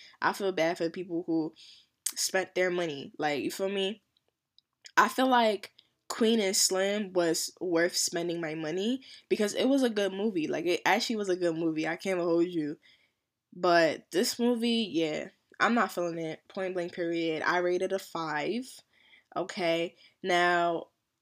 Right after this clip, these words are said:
let me know what y'all think. Did y'all like the movie? Did y'all actually go to the movie theaters to watch it? Let me know. Okay, let me know. Um, yeah, that's how I really feel about the movie, to be honest. I felt like,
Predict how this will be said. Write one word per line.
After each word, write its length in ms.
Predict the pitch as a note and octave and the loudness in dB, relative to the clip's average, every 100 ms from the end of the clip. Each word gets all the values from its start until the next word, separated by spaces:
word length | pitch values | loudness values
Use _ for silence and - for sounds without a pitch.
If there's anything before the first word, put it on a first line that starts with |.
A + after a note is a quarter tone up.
| - | 2
let 220 | F#3 F#4 | 6 8
me 120 | A#4 A4 | 6 6
know 140 | G#4+ | 6
what 240 | F#4 F4 | 6 4
y'all 180 | D#4 D4 - | 4 0 0
think. 260 | D4+ A3 F#3+ | 0 0 -2
Did 160 | G#3+ | 0
y'all 180 | A3+ B3+ | 4 4
like 200 | B3 B3+ | 4 2
the 80 | G#3+ | -2
movie? 520 | F#3+ G3 A3 A3+ A3+ | -2 -2 -2 -2 -2
Did 260 | G#3 G3 G3 | -2 -2 2
y'all 240 | G3 G#3+ | 2 4
actually 340 | - F#3+ - F#3 | 4 2 0 0
go 140 | F#3 | 0
to 120 | F#3+ | -2
the 60 | F#3+ | -4
movie 240 | F#3 G3 | -4 -4
theaters 320 | G3+ G3 F#3 - | -2 -2 -2 -4
to 140 | F3 | -4
watch 320 | D3 E3+ - | -2 -2 -4
it? 160 | F#3+ - - - - | -6 -6 -12 -20 -6
Let 220 | E3+ G#3 D#4+ | 2 4 4
me 180 | F4+ F4+ | 4 4
know. 520 | A#3+ F3+ E3 F#3+ C4+ - | 4 4 2 0 -4 -4
Okay, 400 | G#3+ A3+ A3+ A3+ | -4 -4 -4 -2
let 220 | G#3+ G3 | -2 -2
me 160 | B3+ C#4+ | -2 -2
know. 420 | C4 F#3+ F#3+ B3 E4+ _ - - - - _ - | 0 0 0 -2 -6 _ -20 -20 -20 -20 _ -2
Um, 600 | G3+ G#3 A3 A3 A3+ A#3 - - | 2 4 4 4 2 0 -4 -6
yeah, 480 | C4+ A4 G#4+ G#3+ E3+ | -2 0 4 4 4
that's 240 | F3 E4 | 4 4
how 220 | - E4+ D#4 | 2 2 2
I 40 | |
really 180 | B3+ B3+ | 0 -2
feel 160 | A3+ | -2
about 240 | G#3 F#3+ F3+ | 0 0 -2
the 80 | E3+ | -6
movie, 300 | E3 F3 D#3+ | -4 -4 -4
to 160 | F3 | -6
be 100 | E3 | -6
honest. 260 | E3 E3 F3 | -6 -6 -2
I 120 | G3 | -2
felt 200 | - B3+ | 0 0
like, 240 | A3+ A3 | 0 -4